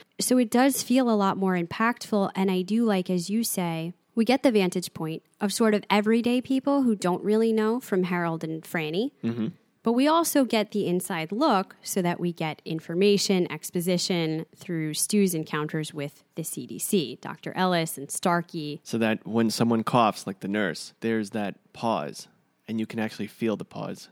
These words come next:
Speaker 2: You can understand it.
Speaker 1: Yeah, and you're getting the true insides. What is Project Blue?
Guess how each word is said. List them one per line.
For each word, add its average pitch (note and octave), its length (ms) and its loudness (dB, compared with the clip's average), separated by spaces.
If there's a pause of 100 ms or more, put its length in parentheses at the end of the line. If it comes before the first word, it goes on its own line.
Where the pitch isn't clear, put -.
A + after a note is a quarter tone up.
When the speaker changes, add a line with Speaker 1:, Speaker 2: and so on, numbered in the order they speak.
Speaker 2:
You A2+ 80 -8
can A#2 120 -2
understand G#2+ 580 -4
it. - 220 -16 (520)
Speaker 1:
Yeah, A3+ 300 4
and G3+ 180 4
you're G3+ 140 4
getting G#3+ 440 4
the G3 80 4
true F#3+ 760 0 (460)
insides. F#3 880 -2
What F#3 240 2
is F#3 540 2 (120)
Project F3+ 520 2
Blue? G#3 400 -2